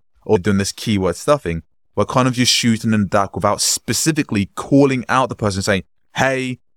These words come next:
dude," you know, it's kind of, y-, you want your title to be a dummy test, you know, like a stupid test, a dummy test. If your target audience comes across this, there'll be a dummy to say no, to not click, listen, and check out the show. So that's what we want for your,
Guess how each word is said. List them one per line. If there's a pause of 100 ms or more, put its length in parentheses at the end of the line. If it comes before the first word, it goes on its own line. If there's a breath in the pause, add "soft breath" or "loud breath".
(140)
dude," (280)
you
know,
it's
kind
of,
y-,
you
want
your
title
to
be
a
dummy
test,
you
know,
like
a
stupid
test,
a
dummy
test. (540)
If
your
target
audience
comes
across
this,
there'll
be
a
dummy
to
say
no, (160)
to
not
click,
listen, (260)
and
check
out
the
show.
So
that's
what
we
want
for
your,